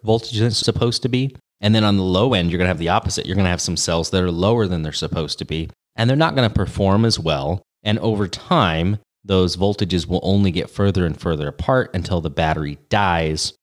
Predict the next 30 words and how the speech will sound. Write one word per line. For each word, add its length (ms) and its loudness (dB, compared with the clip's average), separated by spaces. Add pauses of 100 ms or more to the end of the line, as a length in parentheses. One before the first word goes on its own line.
(120)
or 500 2
worst 380 0
case 240 0
scenario, 760 0 (240)
the 120 -4
battery 720 0 (260)
goes 400 2
into 260 0
an 60 0
overvoltage 720 0
situation 720 -2
or 80 -2
something 400 -2
and 100 0
actually 460 -2
can 480 -6 (260)
explode 600 0
and 100 -4
catch 240 -4
fire. 380 -4 (200)
Now, 260 -2
you 160 2
shouldn't 440 0
worry 480 2
about 400 0
that. 500 -2
Most 280 -2
e-bikes 460 -2
have 220 -2
decent 380 -2